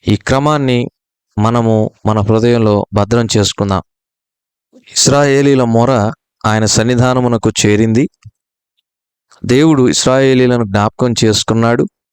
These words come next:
దేవుడు ఇశ్రాయేలీలను చూచాడు. దేవుడు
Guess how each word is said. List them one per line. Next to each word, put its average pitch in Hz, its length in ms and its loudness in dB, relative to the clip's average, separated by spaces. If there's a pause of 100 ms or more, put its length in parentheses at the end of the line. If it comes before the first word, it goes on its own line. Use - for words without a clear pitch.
(560)
దేవుడు 135 420 2 (1000)
ఇశ్రాయేలీలను 131 1000 0 (1000)
చూచాడు. 120 580 0 (340)
దేవుడు 113 400 2